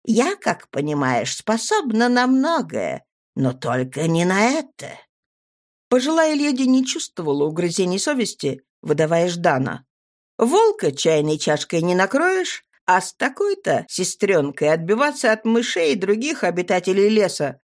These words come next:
должно быть не в пример проще и привычней. «Ведь я вам доверял», разочарованно протянул мальчишка.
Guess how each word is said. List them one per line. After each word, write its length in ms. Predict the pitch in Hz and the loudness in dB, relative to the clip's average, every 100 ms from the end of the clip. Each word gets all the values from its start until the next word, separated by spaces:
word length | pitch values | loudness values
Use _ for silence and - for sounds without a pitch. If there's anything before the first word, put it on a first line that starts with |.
| - | -8
должно 460 | 170 202 254 339 359 | 2 2 2 -2 -4
быть 180 | 285 247 | -4 -2
не 100 | 233 | -2
в 120 | - | 0
пример 420 | 202 214 254 - - | 0 2 2 -2 -2
проще 540 | 226 277 349 - 156 | 2 2 -2 -8 -6
и 100 | 139 | -6
привычней. 800 | 131 143 170 226 - 165 104 87 _ _ _ - | -4 -4 -2 -2 -4 -6 -6 -10 _ _ _ -16
«Ведь 360 | 160 196 196 | -4 -4 0
я 240 | 240 233 226 | 4 4 6
вам 340 | 220 214 208 | 4 2 2
доверял», 1000 | 226 226 233 240 233 220 208 156 120 - | 0 2 4 4 4 4 4 2 -2 -6
разочарованно 840 | 156 156 160 - 170 165 147 147 139 | -6 -4 -4 -4 -2 0 -2 -4 -6
протянул 500 | 156 156 156 156 151 | -8 -8 -6 -4 -2
мальчишка. 720 | 151 151 - 131 - 123 | -2 -4 -6 -10 -8 -10